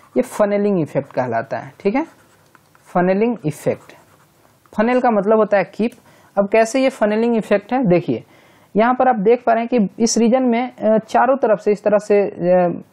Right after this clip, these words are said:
मैं अभी बता रहा हूँ आपको, यहाँ पर्वत हैं, अ, माउंटेन हैं, प्लेट्यू हैं, हिल्स हैं, जैसे ये गारो, खासी, जंतिया, नागा, पटकोई, लुसाई, मिजो, ठीक है, एवरीथिंग। तो ये जो रीजन हो गया,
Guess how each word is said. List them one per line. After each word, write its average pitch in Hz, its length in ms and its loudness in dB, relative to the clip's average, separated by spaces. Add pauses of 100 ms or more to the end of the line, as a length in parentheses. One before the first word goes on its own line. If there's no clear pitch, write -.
मैं 202 160 4
अभी 190 140 2
बता 175 260 2
रहा 151 100 0
हूँ 143 80 -4
आपको, 214 240 -4 (360)
यहाँ 254 460 -6 (160)
पर्वत 220 400 2
हैं, 226 300 0
अ, 170 360 0 (480)
माउंटेन 170 580 2
हैं, 165 340 -2
प्लेट्यू 180 420 0
हैं, 165 180 0
हिल्स 175 300 2
हैं, 156 160 -4 (460)
जैसे 214 240 2
ये 214 60 4
गारो, 185 320 2
खासी, 180 320 -2
जंतिया, 175 420 0
नागा, 165 300 2
पटकोई, 165 440 0 (100)
लुसाई, 151 380 2
मिजो, 151 380 0
ठीक 269 220 0
है, 202 120 0 (320)
एवरीथिंग। 196 480 2 (360)
तो 214 280 4
ये 269 80 4
जो 254 120 4
रीजन 214 320 2
हो 170 100 2
गया, 180 160 2